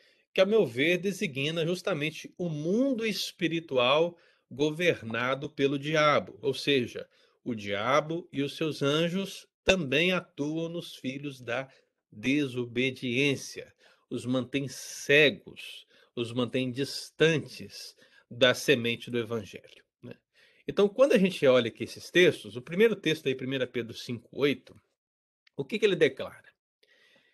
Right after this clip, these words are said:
O apóstolo Pedro diz: "Sede sóbrios e vigilantes. O diabo, vosso adversário, anda em derredor, como leão que ruge, procurando alguém para devorar." Então, note, meu irmão,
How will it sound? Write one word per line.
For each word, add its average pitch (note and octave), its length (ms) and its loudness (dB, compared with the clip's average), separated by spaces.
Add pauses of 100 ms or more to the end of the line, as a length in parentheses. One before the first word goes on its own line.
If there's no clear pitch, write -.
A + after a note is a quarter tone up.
(500)
O C#3+ 60 -2
apóstolo G3 320 4
Pedro G3+ 240 8
diz: A#2 260 -6
"Sede B3 360 4
sóbrios A#3 840 2
e G#3+ 100 -2
vigilantes. F3+ 920 -2 (460)
O C3+ 60 -6
diabo, E3 460 4
vosso C#3+ 280 2
adversário, E3 800 2
anda C3+ 220 0
em C3 60 0
derredor, D3+ 580 2 (440)
como A3+ 200 4
leão F#3+ 560 6
que A#3 140 0
ruge, C#3 640 -2 (100)
procurando D#3+ 600 -2
alguém C3 280 -4
para B2 280 -2
devorar." G#2+ 500 -8 (1400)
Então, A3 360 2 (140)
note, F#3 360 2
meu A2 120 -6
irmão, - 220 -18